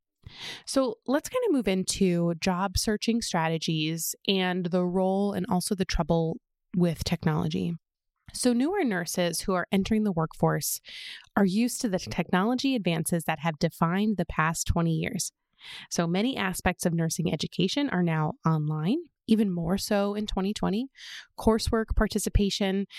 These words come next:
can really have a similar feel to social media. And additionally, many nursing programs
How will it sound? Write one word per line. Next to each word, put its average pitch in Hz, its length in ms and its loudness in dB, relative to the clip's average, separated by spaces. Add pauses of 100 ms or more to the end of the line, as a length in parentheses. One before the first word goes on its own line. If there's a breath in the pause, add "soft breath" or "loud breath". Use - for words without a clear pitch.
(160 loud breath)
can 233 180 4
really 320 220 0
have 302 140 0
a 196 60 0
similar 226 500 0
feel 185 640 2
to 190 340 2
social 196 420 -2
media. 190 460 0 (960 loud breath)
And 240 100 6
additionally, 233 460 2
many 196 400 2
nursing 196 340 0
programs 180 680 0